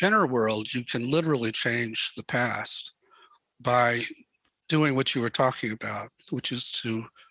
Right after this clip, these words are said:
go into the trauma and actually retrieve the part that's stuck back there and bring it to a safe place. And even as you, if I were to have you go into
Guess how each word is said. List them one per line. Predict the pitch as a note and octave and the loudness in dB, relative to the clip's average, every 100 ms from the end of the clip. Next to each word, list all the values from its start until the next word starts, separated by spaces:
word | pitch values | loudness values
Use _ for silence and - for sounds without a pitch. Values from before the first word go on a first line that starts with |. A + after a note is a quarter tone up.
| - - _ - | -20 -20 _ 0
go | C3 C#3 | 0 2
into | D#3 F3 - | 2 2 -2
the | A#2 | -2
trauma | A#2 - A2+ A2 G#2 G#2+ A2 _ _ _ _ _ - | -2 -2 0 -2 -2 -6 -8 _ _ _ _ _ -6
and | B2 | 0
actually | B2+ B2 C3 A2+ | 0 0 -2 -2
retrieve | A2+ G#2+ - D3+ D#3+ | -4 -4 0 2 2
the | A#2+ | 0
part | - - A2+ - | -4 -2 -2 -4
that's | G#2+ | -6
stuck | - C#3+ - | -2 -2 -2
back | A2+ G#2+ - | -4 -4 -4
there | A2 A2 | -4 -2
and | A2 A2+ | -4 -4
bring | B2 B2+ | -2 0
it | A#2 - _ _ _ - | -2 -4 _ _ _ -14
to | - | -6
a | A#2 | -2
safe | - A#2 - | 0 -2 0
place. | C#3+ A2 | 0 2
And | A#2 A#2+ | -2 -6
even | - D3+ D#3 C#3 C3 _ - - - - _ _ - | -4 0 2 2 -2 _ -20 -20 -20 -20 _ _ 0
as | C3+ C3 C3 | 2 2 2
you, | E3 F3 | 4 4
if | B2 C3+ | 4 4
I | D3+ | 4
were | D3+ | 6
to | C3+ | 4
have | D3 C3 B2 | 4 2 0
you | C#3+ F3+ E3 B2 - - _ _ - - _ - | 2 4 4 2 -4 -16 _ _ -20 -20 _ -2
go | C#3+ D3 | 2 4
into | D3 C#3 - C3 B2 C3 | 4 0 0 0 0 -4